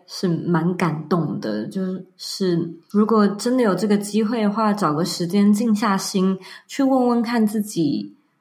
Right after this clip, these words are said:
现在脑中的这个声音。我觉得 Natasha 你刚才的说法比较像是一个出发点吧，就这个出发点是比较像是 abundance，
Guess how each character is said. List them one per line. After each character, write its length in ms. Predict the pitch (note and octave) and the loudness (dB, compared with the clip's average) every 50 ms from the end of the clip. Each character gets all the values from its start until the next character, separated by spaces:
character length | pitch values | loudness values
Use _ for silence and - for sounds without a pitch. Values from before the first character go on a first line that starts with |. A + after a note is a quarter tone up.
| _ _ | _ _
现 240 | - - D4+ C#4 C4+ | -4 -2 0 0 2
在 180 | C#4 C#4+ C4+ | 2 2 2
脑 300 | A#3+ G#3 E3 C#3+ D3+ D#3 | 2 2 2 2 2 0
中 300 | E3 - G#3 G#3 A3+ A#3 | 0 2 2 2 2 2
的 120 | A3 G#3 F3+ | 2 0 0
这 120 | - A3 | 0 2
个 100 | G3+ G3 | 0 0
声 360 | G3 - - G3 F3+ F#3 F3+ F3+ | 0 0 0 0 0 0 0 0
音。 440 | - F3+ F3+ F3+ F3+ F#3 F3+ - - _ _ _ _ _ _ _ _ _ _ _ _ _ _ _ - | 0 0 0 0 0 -2 -6 -8 -12 _ _ _ _ _ _ _ _ _ _ _ _ _ _ _ -2
我 80 | - G#3 | -2 0
觉 140 | G#3+ C#4+ F#4 | 2 2 0
得 60 | G#4+ | 2
Natasha 480 | D#4 G#3 - - C#4+ D4+ D4 - A#3+ | 0 -2 -2 -2 -4 -4 -2 0 0
你 120 | F#3+ D#3+ D#3 | 0 2 0
刚 180 | G3+ B3 C#4+ | 0 -2 -2
才 160 | C#4+ - G#3 F3 | 0 -2 0 0
的 100 | F3 E3+ | 0 -2
说 260 | E3+ - - G3+ G#3 | -2 0 2 2 2
法 180 | G#3 G3 D#3+ | 4 2 2
比 80 | D3+ D#3 | 2 2
较 140 | D3+ F3 G#3+ | 0 0 0
像 220 | G#3 A#3+ A3+ G#3+ | 0 2 2 2
是 200 | G#3 - - G#3+ | 2 2 0 -2
一 40 | F#3 | 0
个 140 | - D#3 D#3 | 0 -2 -4
出 400 | D#3 - - - - G#3 G3 G3 | -4 -6 -10 -6 -2 0 0 0
发 380 | G3+ G3+ - G#3 F#3 F3 F3+ F3 | -2 -4 -2 -2 -2 0 -2 -4
点 340 | F3+ - - E3 - - - - - | -4 -8 -10 -8 -8 -8 -10 -16 -8
吧， 240 | - - - - - - - _ _ _ _ _ _ _ _ _ | -6 -6 -6 -6 -10 -16 -20 _ _ _ _ _ _ _ _ _
就 140 | - - D4 | -6 -4 -2
这 120 | D4 D4+ D4 | 0 0 2
个 180 | C4 A#3+ A3 G#3+ | 2 2 2 0
出 360 | - - - - B3+ B3 A#3+ | -2 -10 -8 -4 -2 -2 -2
发 300 | B3 C4+ B3 A#3+ B3 A#3+ | 2 2 2 2 2 -2
点 360 | B3 - A3 G3+ E3+ D#3 D#3+ | -2 0 0 0 2 2 0
是 220 | E3+ - - A#3 A3 | -2 -2 -2 -2 0
比 160 | - F#3 E3+ | 0 0 -2
较 440 | F3 G#3 G3+ G3 F#3+ F#3 F3+ E3+ E3+ | 0 2 2 4 4 4 4 2 2
像 280 | E3+ F3 G#3+ G3+ G3 | 0 0 2 0 0
是 280 | F#3 - - G3+ F#3+ - | 0 -2 -2 -4 -2 -2
abundance， 720 | - E3 E3+ F3 F3+ G#3+ C4 C4+ - - - - - - | -4 -4 -2 2 2 2 2 2 0 0 -2 -6 -10 -12